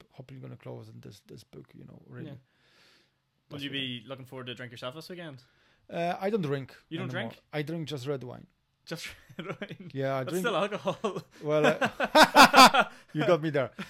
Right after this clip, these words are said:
Speaker 2: <laughs>
Speaker 1: I drink just red wine, too few glasses, and pint of Guinness I would take, uh,
Speaker 2: Yeah.
Speaker 1: the other time. But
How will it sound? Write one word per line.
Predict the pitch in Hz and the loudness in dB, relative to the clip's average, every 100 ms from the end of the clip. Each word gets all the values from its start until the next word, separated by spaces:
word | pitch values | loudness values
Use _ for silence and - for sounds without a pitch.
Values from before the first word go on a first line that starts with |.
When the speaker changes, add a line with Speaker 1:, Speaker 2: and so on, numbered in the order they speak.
| - | -10
Speaker 2:
<laughs> | - - | -10 -10
Speaker 1:
I | - 156 | -4 -4
drink | 147 160 147 | -2 -4 -4
just | 143 123 | -6 -6
red | 139 131 | -6 -4
wine, | 135 135 127 | -4 -6 -8
too | 143 | -12
few | 147 - 135 | -12 -10 -8
glasses, | 123 127 123 127 123 | -6 -6 -6 -12 -14
and | 120 | -12
pint | - 135 | -10 -10
of | 123 | -10
Guinness | 131 135 123 | -10 -10 -10
I | 127 | -10
would | 123 113 | -12 -12
take, | 127 - | -14 -14
uh, | - | -14
Speaker 2:
Yeah. | 131 117 | -10 -10
Speaker 1:
the | 127 135 | -8 -10
other | 127 | -10
time. | 131 127 | -10 -12
But | 117 123 - | -10 -10 -12